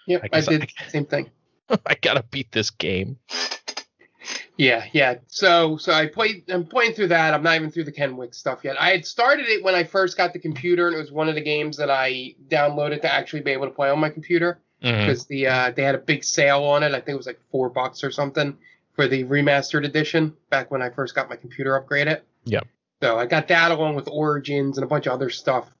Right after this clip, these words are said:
Speaker 1: through Epic sales, when Epic was, like, just dropping sales about a year and a half ago. Um, so, um, um, through Sequence two, on Sequence three, so I think I'm almost done with Kenwick.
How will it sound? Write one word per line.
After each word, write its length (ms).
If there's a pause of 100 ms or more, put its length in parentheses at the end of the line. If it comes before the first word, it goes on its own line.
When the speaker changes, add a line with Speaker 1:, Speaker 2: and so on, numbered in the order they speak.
(160)
Speaker 1:
through 200
Epic 280
sales, 640
when 160
Epic 300
was, 200
like, 180 (420)
just 240
dropping 380
sales 420
about 180
a 40
year 160
and 80
a 40
half 300
ago. 300 (340)
Um, 640 (300)
so, 720
um, 680 (180)
um, 400
through 260
Sequence 580
two, 480
on 200
Sequence 480
three, 320
so 120
I 60
think 220
I'm 120
almost 380
done 220
with 160
Kenwick. 420